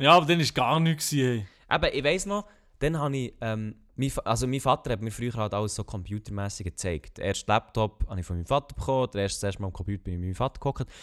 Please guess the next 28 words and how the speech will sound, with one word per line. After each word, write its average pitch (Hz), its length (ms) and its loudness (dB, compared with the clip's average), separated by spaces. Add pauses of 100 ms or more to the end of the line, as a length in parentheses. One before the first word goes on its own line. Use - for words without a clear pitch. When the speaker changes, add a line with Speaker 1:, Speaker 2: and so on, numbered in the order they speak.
(120)
Speaker 2:
Und 123 80 -2
er 151 60 4
hat 147 80 2
mir 151 100 -2
dann 156 200 0
auch, 175 360 2 (380)
er 139 80 2
hat 147 80 0
mir 143 80 -4
dann 135 220 -2
zum 131 160 -8
ersten 151 320 0
Mal 147 120 -4
Google 135 360 -4
Earth 127 240 2
gezeigt. - 580 -8 (420)
Und 113 100 -6
da 131 60 4
bin 151 140 2
ich 131 80 -2
vielleicht 160 360 0 (200)
acht - 360 -2
gewesen - 360 -12
oder - 160 -16
so. - 120 -16 (560)
Speaker 1:
Mhm. 117 180 -2
Speaker 2:
Also 92 340 0
wirklich - 240 -6